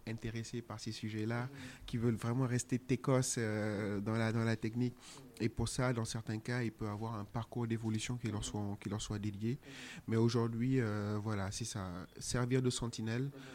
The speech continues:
Speaker 1: euh, donner les grandes orientations, réfléchir sur les grandes orientations,
Speaker 2: Mm.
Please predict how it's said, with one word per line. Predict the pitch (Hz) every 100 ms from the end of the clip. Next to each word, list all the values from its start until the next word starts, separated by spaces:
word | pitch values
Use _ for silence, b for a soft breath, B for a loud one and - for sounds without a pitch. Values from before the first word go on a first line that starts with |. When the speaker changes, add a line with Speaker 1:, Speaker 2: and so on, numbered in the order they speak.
| B -
Speaker 1:
euh, | 104 107
donner | 107 120 123
les | 123 113
grandes | 113 120 113
orientations, | 113 113 107 104 104 120 123
réfléchir | 120 - 127 - 127
sur | 127
les | 113
grandes | 113 117 113
orientations, | 113 107 107 104 -
Speaker 2:
Mm. | 120